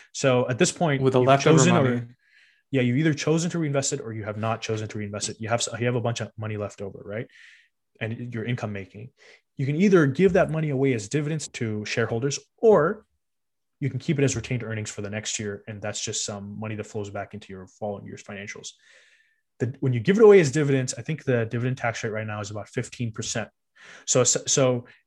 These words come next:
Speaker 1: keep this in mind. The government is really doing double taxation. They've taxed the net income with the corporate tax rate. They take out their piece. Then you have the income that's left over. That piece then goes to the dividend. You give, you give some to the dividend.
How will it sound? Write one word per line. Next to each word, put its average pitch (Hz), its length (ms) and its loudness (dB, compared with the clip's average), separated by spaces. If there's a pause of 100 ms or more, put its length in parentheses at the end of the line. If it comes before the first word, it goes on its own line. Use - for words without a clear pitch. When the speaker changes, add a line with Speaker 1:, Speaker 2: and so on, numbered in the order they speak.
(220)
Speaker 1:
keep - 200 2
this 170 160 2
in 139 60 4
mind. 151 280 0
The 110 120 0
government 147 300 2
is 123 100 -4
really 135 140 0
doing 120 180 -4
double 120 220 -2
taxation. 120 640 -8 (160)
They've 113 200 -4
taxed 160 360 0
the 151 80 4
net 131 220 0
income 123 280 -6
with 107 120 -8
the - 80 -12
corporate 143 340 2
tax - 260 -6
rate. 104 120 -6
They 104 60 -8
take 135 200 -2
out 135 140 0
their 117 100 -4
piece. - 520 -10
Then 120 120 -2
you 139 60 4
have 139 80 4
the 117 120 -4
income 123 220 -8
that's 110 180 -10
left 107 160 -10
over. 101 320 -8 (240)
That 123 200 2
piece 135 220 -2
then 113 160 -6
goes 113 260 -6
to 107 60 -8
the 101 60 -2
dividend. 127 460 0
You 117 120 -10
give, 120 200 -2
you 127 140 -4
give 123 180 -2
some 127 140 -8
to - 80 -14
the 104 80 -12
dividend. 107 360 -8